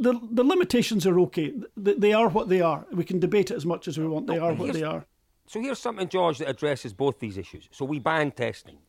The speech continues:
Speaker 2: We ban testing completely. Uh, but we encourage the teams to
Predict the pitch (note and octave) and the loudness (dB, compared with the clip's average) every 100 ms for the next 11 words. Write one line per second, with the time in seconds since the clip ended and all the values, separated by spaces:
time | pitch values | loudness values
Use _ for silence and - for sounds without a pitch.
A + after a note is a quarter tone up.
0 | _ A#2 A2 C#3+ C3+ - F#2+ - D#2+ - | _ -10 -6 -4 -4 -6 -8 -10 -20 -20
1 | _ _ _ _ _ - A#2+ C3 C#3 F#2+ | _ _ _ _ _ -14 -12 -8 -10 -10
2 | E2 _ _ _ - G#2 A2+ - D3 D3+ | -20 _ _ _ -12 -8 -6 -6 -4 -4
3 | C3 B3+ B3+ A2 A2+ G#2+ A2+ C3 - _ | -2 -2 -2 -6 -10 -8 -8 -10 -16 _
4 | - B2 | -10 -6